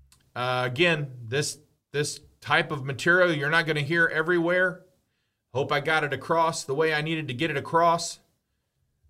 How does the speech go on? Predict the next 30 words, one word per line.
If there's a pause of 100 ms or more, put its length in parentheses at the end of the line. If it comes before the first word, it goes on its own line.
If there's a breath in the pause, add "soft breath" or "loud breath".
(160)
Uh,
but
it's
definitely
gonna
make
you
a
better
person,
which
makes
you
a
better
business
person, (500 soft breath)
uh,
which,
which
helps
you
be
more
successful
and
sleep
better
at
night.